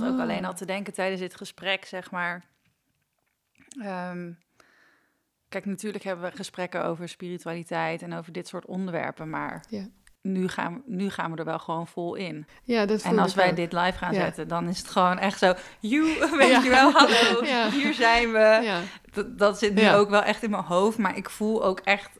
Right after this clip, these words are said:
Speaker 1: ik voel
Speaker 2: Ja.
Speaker 1: daar geen, ik voel daar geen angst meer over. Weet je wel, ik
Speaker 2: Ja,
Speaker 1: voel wel
Speaker 2: precies.
Speaker 1: gewoon van,
Speaker 2: Het mag.
Speaker 1: het mag, maar daarvoor hebben we natuurlijk wel eerst alle tweeëntwintig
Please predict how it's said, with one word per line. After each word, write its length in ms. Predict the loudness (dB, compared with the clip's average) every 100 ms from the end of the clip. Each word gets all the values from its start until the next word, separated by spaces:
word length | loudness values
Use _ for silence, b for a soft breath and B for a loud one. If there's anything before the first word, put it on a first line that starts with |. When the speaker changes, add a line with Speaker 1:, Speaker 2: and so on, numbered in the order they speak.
| -12
Speaker 1:
ik 140 | -10
voel 160 | -4 0
Speaker 2:
Ja. 60 |
Speaker 1:
daar 160 | 2 2
geen, 380 | 0 -6 -6 -10
ik 140 | -10
voel 160 | -6 -2
daar 200 | 0 0
geen 200 | -2 -2
angst 220 | -4 -4
meer 120 | -6
over. 380 | -8 -8 -10 -8
Weet 160 | -6 -2
je 60 |
wel, 140 | 0 0
ik 100 | 2
Speaker 2:
Ja, 200 | 4 6
Speaker 1:
voel 100 | 6
wel 80 | 4
Speaker 2:
precies. 140 | 4
Speaker 1:
gewoon 240 | 4 2 2
van, 200 | -2 -4
Speaker 2:
Het 180 | -2 0
mag. 420 | 2 0 -4 -8
Speaker 1:
het 160 | -6 0
mag, 360 | 2 2 2
maar 140 | -4 -2
daarvoor 320 | -2 -2 -6
hebben 180 | -8 -10
we 60 |
natuurlijk 320 | -12 -8 -6 -6
wel 100 | -6
eerst 280 | -8 -10 -14 _ _ _
alle 500 | -8 -8 -8 -8 -10
tweeëntwintig 960 | -12 -12 -10 -12 -14 -14 -12 -12 -12 -12